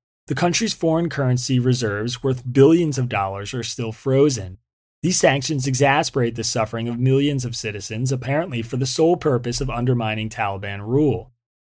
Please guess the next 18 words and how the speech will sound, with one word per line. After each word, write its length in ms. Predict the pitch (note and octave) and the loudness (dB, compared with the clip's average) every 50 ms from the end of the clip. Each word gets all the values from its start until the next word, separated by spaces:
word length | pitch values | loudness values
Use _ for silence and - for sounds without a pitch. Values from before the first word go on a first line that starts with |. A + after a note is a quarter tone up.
| _ - | _ -6
It 140 | D3 C3 | -4 -2
seems 400 | - - B3+ B3+ F#3 C3 B2 B2+ | 0 2 2 4 4 4 2 0
that 140 | B2+ - - | 0 -2 -2
for 100 | - D#3+ | -2 0
the 100 | D3 C#3+ | 0 0
Biden 300 | C3 C3 C#3 C#3 D#3+ F3 | 2 2 2 2 2 0
administration, 680 | E3+ D3+ C#3 B2+ B2 A#2+ - - A2 G#2 G2+ - C3+ C3+ | 0 0 0 0 -2 -2 -2 -4 -4 -4 -4 -2 -2 0
the 60 | C#3 | 0
war 260 | C3 B2+ C3+ D3 D#3+ F3 | 2 4 4 4 4 4
against 320 | D#3+ C#3+ B2+ A#2+ A#2+ - | 4 2 0 0 -2 -4
the 100 | C#3+ B2 | -2 0
Afghan 420 | A#2 A#2 A2+ A#2 - B2 A2 G#2+ | 0 0 0 -2 -4 -4 -4 -4
people 360 | G#2+ - C#3 C3+ B2+ A2+ G#2+ B2+ | -6 -6 -6 -6 -6 -6 -6 -4
is 160 | C3+ C3 - | -4 -4 -4
far 340 | - - E3 D#3+ D3+ D3 C#3+ | 0 4 6 6 6 6 4
from 220 | C3 C#3 B2+ A#2+ | 2 0 -2 0
being 240 | B2 A#2+ A2+ A#2 B2 | 0 -2 -2 -2 0
over. 480 | C3+ C3+ D3 D3+ B2 G#2+ - - - | 2 4 4 4 4 0 -6 -10 -12